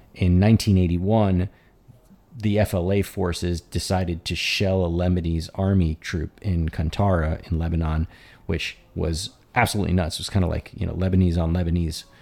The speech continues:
uh, uh, started to feel like another, uh, civil war again. And it was starting to make Israel look bad because these were the, the folks that they were trying to set up, uh, uh, better relationships with. Uh,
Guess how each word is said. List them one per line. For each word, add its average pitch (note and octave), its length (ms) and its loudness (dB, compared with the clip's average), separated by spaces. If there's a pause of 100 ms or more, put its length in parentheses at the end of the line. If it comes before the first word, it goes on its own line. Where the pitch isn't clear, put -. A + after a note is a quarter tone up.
(360)
uh, - 40 -4
uh, D#2+ 960 -6
started F#2+ 480 0
to F2+ 60 2
feel G2+ 260 2
like F2 160 2
another, E2+ 460 2 (360)
uh, E2 160 -4
civil F2+ 360 0
war G#2 260 4
again. E2+ 340 2 (760)
And G2+ 100 2
it F#2 80 2
was G2+ 100 2
starting A2+ 400 4
to F#2+ 60 8
make F#2 420 2
Israel G2 360 6
look C3+ 180 6
bad D#2+ 220 2
because E2 200 -2
these F2 220 0
were E2+ 80 2
the, E2 140 -2 (260)
the E2 100 -4
folks F2+ 300 0
that E2 140 -8
they F2 100 2
were D#2+ 80 0
trying E2 240 2
to D#2+ 80 4
set E2+ 220 0
up, D#2+ 200 -2 (440)
uh, - 60 -4
uh, E2 440 -2
better E2+ 420 -2
relationships D#2+ 720 2
with. D#2+ 240 -2 (640)
Uh, - 220 -2